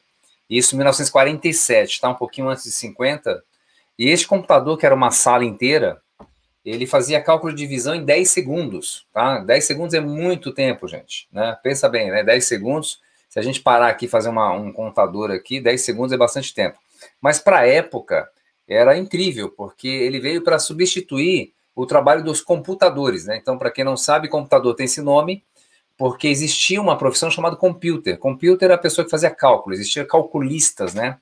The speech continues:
Existe ainda hoje, mas naquele tempo era muito comum, né? Então, os calculistas, os especialistas em cálculo,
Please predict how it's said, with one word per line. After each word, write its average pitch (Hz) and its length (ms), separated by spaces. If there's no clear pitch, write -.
Existe 139 440
ainda 107 220
hoje, 135 280
mas 131 160
naquele 151 260
tempo 165 200
era 165 120
muito 147 560
comum, 127 400
né? 120 260
Então, 123 480
os 101 140
calculistas, 139 760
os 104 60
especialistas 123 720
em 104 100
cálculo, 139 480